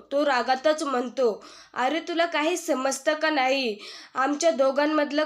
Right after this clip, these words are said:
खरं भांडण होतं, पण मैत्रीण तशीच होती ना." तेव्हा चैतन्य म्हणतो, "मला तर असं वाटतंय, मी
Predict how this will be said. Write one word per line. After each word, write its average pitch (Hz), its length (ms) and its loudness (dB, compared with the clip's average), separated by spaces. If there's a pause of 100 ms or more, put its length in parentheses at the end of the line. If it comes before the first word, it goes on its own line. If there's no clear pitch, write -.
खरं 302 260 0
भांडण 262 420 0
होतं, 254 380 -2 (380)
पण 285 180 0
मैत्रीण 302 540 0 (100)
तशीच 311 360 -4
होती 285 220 -2
ना." 269 220 0 (160)
तेव्हा 302 220 2
चैतन्य 302 680 0
म्हणतो, 269 520 0 (320)
"मला 269 380 2
तर 339 80 2
असं 294 300 0
वाटतंय, 247 500 0
मी 269 360 -4